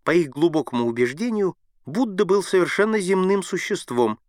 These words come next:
своим умом достигший просветления в процессе пятисот пятидесяти перерождений. Сиддхартха Гаутама родился и умер как человек, оборвав цепь перерождений достижением нирваны.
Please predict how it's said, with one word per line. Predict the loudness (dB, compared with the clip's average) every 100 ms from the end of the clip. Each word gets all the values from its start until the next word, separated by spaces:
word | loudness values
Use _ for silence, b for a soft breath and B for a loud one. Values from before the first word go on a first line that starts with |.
| _
своим | -4 0 2 2 0
умом | 0 2 2 2
достигший | -2 -2 -6 -4 -4
просветления | -4 -4 -4 -8 -4 -2 -2 -4
в | -6
процессе | -4 -2 -2 -6 -6 -8
пятисот | -8 -8 -6 -4 -4
пятидесяти | -6 -10 -12 -12 -12 -10 -10 -4
перерождений. | 0 0 0 -2 -4 -10 -12 -14 -20 _ _ _ _ _ _ _
Сиддхартха | -12 -10 -8 0 0 0 -4 -6
Гаутама | -2 -2 2 2 2 0 -10 _ _ -2
родился | 0 0 -2 -2 -2
и |
умер | 0 0 0
как | 0 -4
человек, | -2 0 2 2 0 -4 _ _
оборвав | 0 4 4 6 4 2
цепь | -2 -4 -2
перерождений | -4 0 2 2 0 -2 -4 -4 -4
достижением | -6 -6 -4 -2 -2 -4 -6
нирваны. | -6 -6 -6 -6 -8 -14